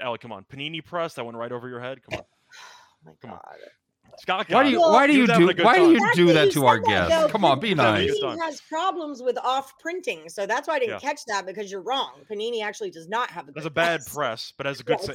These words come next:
Speaker 2: a
Speaker 1: it, it's
Speaker 2: bad
Speaker 1: really good to eat.
Speaker 3: Well,
Speaker 1: That
Speaker 2: Hey,
Speaker 1: much.
Speaker 2: all press is good press,
Speaker 3: as,
Speaker 2: even if
Speaker 3: as,
Speaker 2: it's a
Speaker 3: as
Speaker 2: Panini
Speaker 3: enlightening
Speaker 2: press.
Speaker 3: as this is, we've gotta, we've gotta move on. Uh,
Speaker 1: That's a
Speaker 3: you're a
Speaker 1: good
Speaker 3: lovely,
Speaker 1: time.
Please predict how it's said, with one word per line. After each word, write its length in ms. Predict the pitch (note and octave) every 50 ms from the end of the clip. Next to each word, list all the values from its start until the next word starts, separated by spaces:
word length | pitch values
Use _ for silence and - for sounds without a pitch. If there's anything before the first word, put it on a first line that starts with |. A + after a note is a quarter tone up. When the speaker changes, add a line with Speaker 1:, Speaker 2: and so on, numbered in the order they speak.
| -
Speaker 2:
a 20 | D#3
Speaker 1:
it, 40 | D3+
it's 80 | D3 D3 G#3+
Speaker 2:
bad 140 | A3 A3 C#3+
Speaker 1:
really 300 | D#3+ F3 F#3 F3+ F3 D#3+
good 200 | D3+ D#3 C#3 -
to 80 | C3+
eat. 220 | B2 A#2+ A2+ G2 _ _ _ _ _
Speaker 3:
Well, 300 | - D#3+ E3+ F3 E3+ F3
Speaker 1:
That 60 | B2 A2
Speaker 2:
Hey, 60 | C4+ C4
Speaker 1:
much. 60 | B3+ -
Speaker 2:
all 260 | C4+ C#4 C#4+ D#4 C#4+ _
press 240 | C4 C4+ A#3 A3 -
is 160 | A3 F#3+ F3+
good 240 | - G3+ F#3+ E3 C#3
press, 220 | _ D3 C#3+ C3+ -
Speaker 3:
as, 180 | D3 D#3 D3+ E3
Speaker 2:
even 260 | E3+ E3 E3 - -
if 60 | -
Speaker 3:
as, 80 | E3 E3
Speaker 2:
it's 100 | - -
a 40 | E3+
Speaker 3:
as 120 | F#3 D#3+ F#3
Speaker 2:
Panini 40 | G3+
Speaker 3:
enlightening 460 | F#3+ F#3 G3 G#3+ A#3+ A#3 G#3 G#3 F#3
Speaker 2:
press. 80 | E3+ D#3+
Speaker 3:
as 100 | C3+ A#2+
this 240 | C3+ C#3+ C#3 B2 -
is, 520 | A#2 G#2 F#2+ F2+ E2+ F2 E2+ E2+ F2 - _ _ _ _ _ _ _
we've 180 | A#2+ B2 A#2 -
gotta, 300 | C#3+ C#3+ C#3 C#3 C3 -
we've 240 | - A#2+ B2 A#2
gotta 260 | - C#3+ C3 B2+ C3+ A#2+
move 320 | A2 A2 A#2+ A#2+ G#2+ G2
on. 400 | F#2+ F2+ F2 E2+ E2+ E2+ F2 E2 - _ _ _ _ _ _
Uh, 180 | - G2 F#2+ F#2+ G2
Speaker 1:
That's 100 | F#2+ G2+
a 40 |
Speaker 3:
you're 100 | G#2+ A#2 A#2+
a 20 |
Speaker 1:
good 40 | A#2+
Speaker 3:
lovely, 240 | D3+ D#3+ D#3 E3 D#3
Speaker 1:
time. 60 | D3+